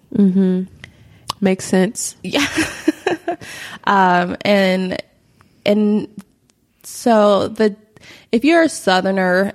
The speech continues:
Speaker 2: and there's, like, <laughs> I don't know why that little accent came out.
Speaker 1: A Southerner?
Speaker 2: If you're a Southerner
Speaker 1: I'm
Speaker 2: and you're
Speaker 1: offended.
Speaker 2: like <laughs>
Speaker 1: I don't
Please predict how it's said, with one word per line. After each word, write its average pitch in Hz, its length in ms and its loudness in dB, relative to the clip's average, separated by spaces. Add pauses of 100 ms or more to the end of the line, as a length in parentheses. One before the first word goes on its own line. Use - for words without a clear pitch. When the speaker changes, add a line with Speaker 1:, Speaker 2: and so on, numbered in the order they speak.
Speaker 2:
and 190 140 0
there's, 190 240 2
like, 175 360 0
<laughs> - 20 -10
I 208 180 2
don't 196 180 2
know 196 60 4
why 170 140 2
that 175 160 -2
little 170 200 -4
accent 190 440 -6
came 185 200 -12
out. 180 140 -8
Speaker 1:
A 226 60 -6
Southerner? 214 800 2
Speaker 2:
If 381 60 4
you're - 80 -2
a - 60 -6
Southerner 185 580 -4
Speaker 1:
I'm 196 100 2
Speaker 2:
and 185 280 0
you're 190 140 2
Speaker 1:
offended. 196 220 0
Speaker 2:
like - 260 0
<laughs> - 1300 -2
Speaker 1:
I 196 100 -10
don't 208 160 -12